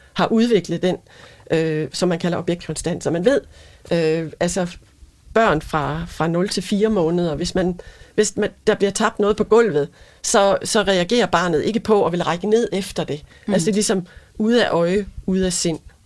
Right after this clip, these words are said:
Speaker 1: Hvis den ikke kan se det, så eksisterer det ikke. Og efterhånden, som barnet bliver ældre, så vil det række efter der, hvor objektet bliver af.
Speaker 2: Mm.
Speaker 1: Og først når, øh, barnet er over, øh, otte måneder, øh, omkring et år, så vil det vide,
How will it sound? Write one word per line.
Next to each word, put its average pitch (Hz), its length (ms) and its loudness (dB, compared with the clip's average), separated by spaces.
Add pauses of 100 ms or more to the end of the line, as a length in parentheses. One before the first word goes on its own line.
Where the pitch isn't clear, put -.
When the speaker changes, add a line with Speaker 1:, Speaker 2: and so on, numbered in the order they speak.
(840)
Speaker 1:
Hvis 208 140 0
den 208 160 2
ikke 214 120 2
kan 226 100 0
se 220 200 4
det, 156 120 -4
så - 160 -2
eksisterer 180 460 0
det - 140 -4
ikke. - 280 -12 (560)
Og 196 140 2
efterhånden, 208 400 0
som 190 140 -2
barnet 190 260 0
bliver 180 240 -2
ældre, 185 360 -2
så 214 140 -2
vil 202 120 2
det 190 140 -2
række 190 360 -2
efter 180 260 -2
der, 185 180 2
hvor 170 260 0 (280)
objektet 185 500 -2
bliver 160 260 -4
af. - 340 -4 (100)
Speaker 2:
Mm. 214 240 2 (140)
Speaker 1:
Og 190 120 0
først 208 320 -2
når, 180 480 0
øh, 170 160 -2
barnet 190 480 0
er 151 360 -4
over, 165 480 0 (100)
øh, 135 360 -6
otte 247 260 2
måneder, 196 460 0 (560)
øh, 160 140 -2
omkring 170 320 -2
et - 80 -4
år, 196 200 2
så 196 140 0
vil 214 160 2
det 190 140 -2
vide, 226 360 2